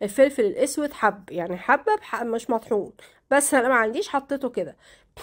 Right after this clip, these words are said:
هقلبهم بس كده عشان يختلطوا مع بعض. انا مش هحط دلوقتي الا الماء، لا الملح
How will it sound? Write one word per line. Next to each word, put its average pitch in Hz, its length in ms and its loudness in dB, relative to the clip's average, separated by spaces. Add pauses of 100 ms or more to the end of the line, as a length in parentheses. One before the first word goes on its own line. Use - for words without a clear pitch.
(140)
هقلبهم 262 560 4
بس 262 240 0
كده 226 220 -2
عشان 233 240 -2
يختلطوا 269 460 2
مع 233 160 2
بعض. 359 240 2
انا 233 120 -2
مش 233 140 -4
هحط 277 260 -2
دلوقتي 233 560 0
الا 208 220 2
الماء، 226 440 2
لا 233 80 2
الملح 254 480 2